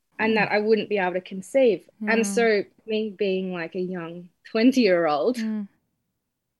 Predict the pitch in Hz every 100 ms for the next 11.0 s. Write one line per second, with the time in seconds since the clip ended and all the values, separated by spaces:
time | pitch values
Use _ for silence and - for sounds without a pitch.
0 | _ - 208 202 185 254 233 233 190 165
1 | 160 - - 202 165 165 190 185 175 -
2 | 175 151 147 - 160 - 202 190 147 -
3 | - 190 196 185 185 185 _ _ _ _
4 | _ _ - - - 220 202 196 - 208
5 | 233 208 180 139 202 208 196 175 - _
6 | 180 180 190 190 175 - 170 175 180 190
7 | 185 170 175 - - 190 170 170 170 _
8 | _ _ _ _ _ - 170 170 - 175
9 | 190 180 - - 160 - 170 180 - _
10 | _ _ _ _ _ - 190 185 180